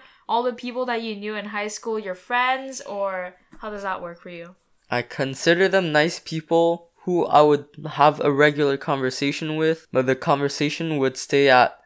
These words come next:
Speaker 2: a hundred words, and then I'd leave and go
Speaker 1: A hundred words, okay.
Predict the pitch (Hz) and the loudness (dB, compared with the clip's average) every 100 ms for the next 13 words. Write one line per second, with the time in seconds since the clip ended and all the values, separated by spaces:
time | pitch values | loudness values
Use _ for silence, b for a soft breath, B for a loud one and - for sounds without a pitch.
0 | - 123 143 139 139 120 117 117 135 170 | 0 0 0 -4 -4 -4 -2 0 0 -2
1 | 175 - _ 120 131 135 127 113 120 127 | -6 -16 _ 0 2 2 0 0 -4 -4
2 | 120 110 110 117 117 240 143 185 185 208 | -4 -6 0 0 0 -6 -8 -6 -6 -6
3 | 190 185 190 208 220 - 180 202 254 | -6 -8 -8 -10 -10 -10 -10 -8 -10